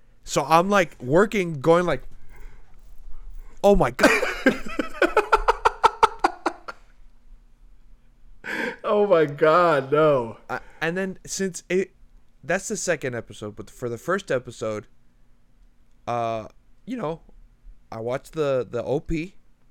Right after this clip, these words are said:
Speaker 2: Mm-hmm.
Speaker 1: and the O-, the O P is so much less hornier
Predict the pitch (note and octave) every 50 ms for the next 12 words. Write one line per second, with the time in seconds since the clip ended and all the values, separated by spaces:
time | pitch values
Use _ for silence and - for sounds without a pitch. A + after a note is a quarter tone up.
0 | - - _ _ _ _ _ _ D3+ B2+ B2+ B2+ C3 C3+ - _ - A2+ A2+ A2+
1 | A2+ C3 D3+ - - B2 B2+ - - D3+ F3 - - F3 F#3+ F#3 E3 C#3+ B2 -
2 | - - _ - _ _ - _ - - - - - - - - - - - -
3 | _ - - - - - - - - - - - F#3+ F#3+ G#3+ A3 G#3 G3 F3 -
4 | - D3+ D3+ D3 - - C#3 C3+ C3 A#2+ A2 G#2 G#2 G#2 A2+ B2+